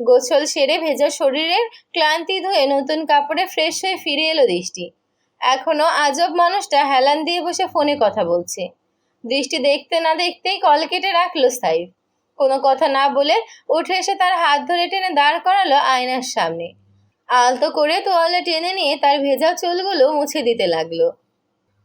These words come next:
"আমি নিজেই করতে পারবো, সরুন।" "জানি," শান্ত স্বরে উত্তর দিয়ে নিজের কাছে অটল রইল সাইফ।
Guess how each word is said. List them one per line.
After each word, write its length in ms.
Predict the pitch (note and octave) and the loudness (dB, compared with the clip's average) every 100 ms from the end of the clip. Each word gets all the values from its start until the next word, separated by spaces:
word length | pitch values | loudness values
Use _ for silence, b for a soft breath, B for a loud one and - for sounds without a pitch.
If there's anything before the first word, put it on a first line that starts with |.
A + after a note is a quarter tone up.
| _ _ _ _ - | _ _ _ _ 0
"আমি 280 | D#4 G4 | 0 0
নিজেই 400 | F#4+ E4+ D#4+ F#4+ | -2 -2 -2 -4
করতে 360 | F4 F4+ - F#4 | -2 -4 -4 -2
পারবো, 380 | C4+ A#3+ - C4+ | 0 0 0 -2
সরুন।" 460 | - C#4+ D4 G#4 A#4+ _ A#3+ | 0 2 2 0 -4 _ -8
"জানি," 420 | G#3 G#3 F3+ E3 - _ - | 0 2 0 -4 -8 _ -8
শান্ত 420 | - A#3+ B3+ B3+ | 0 0 0 -2
স্বরে 360 | D#4 D4+ D4 | -2 0 2
উত্তর 380 | E4+ C#4+ - F4 | 0 -2 -2 -2
দিয়ে 240 | D4+ F#4+ C#4 | 0 0 0
নিজের 380 | C#4+ C#4 E4 | -2 -2 -4
কাছে 280 | E4+ D#4+ E4 | -2 -2 2
অটল 460 | D#4 C4+ D#4+ E4+ D#4 | 2 2 2 0 -2
রইল 260 | D#4 D4+ | -2 0
সাইফ। 340 | B3 E3 D#3+ | 0 -2 -2